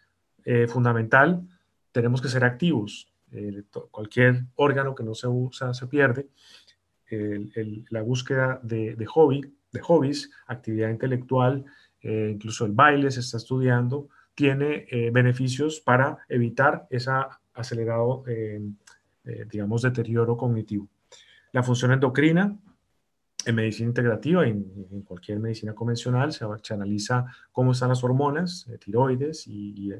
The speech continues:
y demás, para poder ver dónde está la falla endocrina y poder actuar, eh, con las herramientas que tenemos, el sistema inmune, por supuesto, y el sistema de control oxidativo. Esos serían los factores que habría que evaluar. Entonces, en resumen,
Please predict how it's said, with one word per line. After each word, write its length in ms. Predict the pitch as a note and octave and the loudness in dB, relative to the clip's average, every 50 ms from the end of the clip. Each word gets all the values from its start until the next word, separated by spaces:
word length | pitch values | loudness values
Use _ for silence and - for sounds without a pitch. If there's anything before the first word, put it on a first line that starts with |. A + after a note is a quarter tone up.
| - _ | -10 _
y 160 | - G#2+ G#2 | -8 -6 -4
demás, 380 | G#2 G#2+ B2 C#3+ D#3+ - - _ - - - - - _ - - - - | -4 -2 -2 -2 -2 -4 -10 _ -20 -20 -20 -20 -20 _ -20 -20 -4 2
para 320 | - C#3 C#3 D3+ D3+ - - | 4 6 6 6 4 2 2
poder 300 | C3+ B2+ B2 B2 C3 C3 | 4 4 6 6 4 4
ver 240 | C3 C#3 C#3 C#3 | 2 0 0 0
dónde 320 | C#3 C3 C#3 C#3+ C#3+ C#3+ D#3+ | 0 0 2 2 2 0 0
está 260 | D#3 D#3 - C#3+ C#3 | -2 0 2 2 4
la 120 | C#3+ C#3 | 4 2
falla 500 | C3+ - C#3+ B2+ B2 B2 B2 C3+ D3 D#3+ - | 0 0 2 2 2 2 0 -2 -4 -4 -6
endocrina 460 | C#3+ C#3 C3 D3 C#3+ - C3+ C3+ D3+ | -4 -2 -2 -2 -2 -2 -2 -2 -2
y 40 | D#3 | 0
poder 280 | D3+ - A#2 A2 G#2+ | 0 0 0 2 2
actuar, 480 | A#2+ B2 B2 - C3 A#2+ A#2 B2+ C3 - _ _ _ _ _ _ _ _ | 0 -2 -2 0 2 2 2 2 0 -4 _ _ _ _ _ _ _ _
eh, 220 | - A#2+ A2+ A2+ | -6 -4 -4 -4
con 160 | - - C3 | -2 -2 -2
las 120 | C3 B2+ B2+ | -2 -2 -4
herramientas 580 | A#2+ A2 G#2+ G#2 G#2+ G#2 G#2 G#2 - A2+ - | -6 -6 -6 -6 -6 -6 -6 -6 -8 -8 -8
que 100 | - A#2 | -8 -6
tenemos, 460 | A#2+ C3+ C3+ B2+ A#2 B2+ E3+ G3+ - | -4 -2 0 0 0 0 0 -2 -4
el 80 | C3 A#2+ | -4 -6
sistema 400 | - A2+ - - A2+ A2 A2+ A#2 | -6 -6 -8 -6 -4 -4 0 2
inmune, 320 | A#2+ B2+ B2+ B2 B2+ C#3 | 2 4 4 4 2 0
por 140 | C#3 - C3 | -2 -8 -10
supuesto, 540 | B2 C3+ B2+ - C3 A#2+ A#2+ - - E3+ F3+ - _ _ _ _ _ _ _ _ _ _ _ _ _ - | -10 -8 -4 0 0 0 0 -2 -8 -12 -12 -14 _ _ _ _ _ _ _ _ _ _ _ _ _ 0
y 100 | E3+ F3+ | 2 2
el 60 | F#3+ | 2
sistema 420 | - E3+ - - B2+ B2 C3 C#3 | 2 0 2 4 4 6 6 4
de 80 | C#3+ D3 | 2 2
control 540 | C#3+ - A#2+ A2 - - A2+ A2+ A#2 B2 - - _ _ _ _ | -2 -4 -6 -6 -4 -4 -2 -2 -2 -4 -8 -14 _ _ _ _
oxidativo. 600 | - A#2+ A#2+ - A#2 G#2+ G2+ G2+ - G2+ G2 - - | -8 -6 -4 -2 -2 -2 -4 -4 -8 -10 -10 -10 -10
Esos 220 | A#2 A2 B2 B2 | -10 -8 -6 -4
serían 260 | - C3 A2+ A2+ A2 | -2 -2 -2 0 -2
los 120 | A2+ B2+ B2 | -2 -2 -4
factores 380 | C3 A#2+ B2 - G#2 G#2+ A2 | -4 -6 -4 -6 -6 -6 -8
que 120 | - - A#2 | -8 -8 -8
habría 280 | G#2 G2+ G2+ G2 F#2+ | -8 -6 -6 -8 -10
que 140 | - - - | -10 -10 -10
evaluar. 320 | G#2+ G#2 G2+ G2+ G2+ - - _ _ _ _ _ _ _ _ _ _ _ _ | -8 -8 -8 -8 -12 -14 -20 _ _ _ _ _ _ _ _ _ _ _ _
Entonces, 280 | _ - C#3+ D#3 E3 F3 | _ 2 2 4 6 6
en 60 | E3+ | 4
resumen, 520 | F3 E3+ - - E3+ D#3+ E3 F3 F#3+ F#3+ | 4 2 2 0 0 2 2 0 0 -2